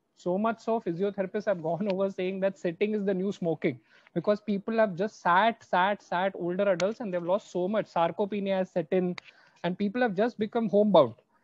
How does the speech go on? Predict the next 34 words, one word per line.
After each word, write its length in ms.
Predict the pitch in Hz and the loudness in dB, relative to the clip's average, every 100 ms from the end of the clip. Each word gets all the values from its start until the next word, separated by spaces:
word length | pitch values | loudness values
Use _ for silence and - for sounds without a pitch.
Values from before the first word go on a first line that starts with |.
| _ _ - | _ _ -2
And 160 | 247 | -2
fit 240 | - 311 339 | 4 4 8
elderly, 480 | 277 240 190 143 120 120 _ 175 - _ _ - 151 _ | 8 10 6 6 0 -8 _ -14 -14 _ _ -20 -20 _
don't 320 | 190 233 226 | 2 2 0
make 260 | 185 208 220 | -2 -4 -2
no 80 | 233 | -2
mistake, 380 | 220 - 233 | -2 -2 -2
these 220 | 185 202 220 | 0 -2 -2
were 100 | 233 | -4
people 240 | 226 220 | -4 -4
who 60 | 233 | -4
were 80 | |
going 260 | 196 185 226 | -2 -2 4
out. 220 | 175 156 - - _ | 4 4 -2 -20 _
So 380 | _ 185 185 180 160 | _ 2 4 2 2
that 200 | 165 180 | 0 2
is, 100 | 233 202 202 | -2 -4 -6
that 220 | 185 180 | -4 -2
has 100 | 220 | -2
been 220 | 214 240 240 | -4 -4 -2
the 180 | 233 - 156 | -4 -4 -4
biggest 320 | 175 220 220 | 0 0 0
pro-, 220 | 208 185 - - | 0 0 -2 0
problem. 420 | 170 151 190 302 _ _ _ | 0 2 -2 -4 _ _ _
And 100 | 208 | 2
another 320 | 214 247 311 | 4 4 2
thing, 240 | 285 302 311 | 2 0 0
of 160 | - | -4
course, 380 | - 247 277 - | -4 -4 -4 -6
if 160 | 220 190 | -6 2
there 220 | 190 190 | 4 4
is 260 | 220 226 - | 2 -2 -6
the 100 | 196 | -8
cancer 640 | 185 175 170 185 220 214 | 0 0 0 -4 -2 -2